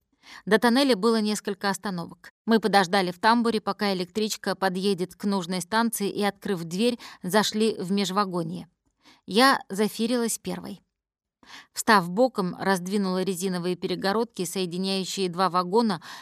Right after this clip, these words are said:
просунула в брешь голову и руки, затем ноги,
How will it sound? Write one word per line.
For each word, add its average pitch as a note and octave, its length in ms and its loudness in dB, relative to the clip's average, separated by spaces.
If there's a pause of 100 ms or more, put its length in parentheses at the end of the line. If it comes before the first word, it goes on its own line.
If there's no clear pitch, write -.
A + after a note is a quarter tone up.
(120)
просунула G#3 600 2
в E3 80 -4
брешь F3+ 340 0
голову F#3+ 440 0
и F#3+ 180 -4
руки, G#3 340 0
затем F#3 380 -4
ноги, F#3+ 440 0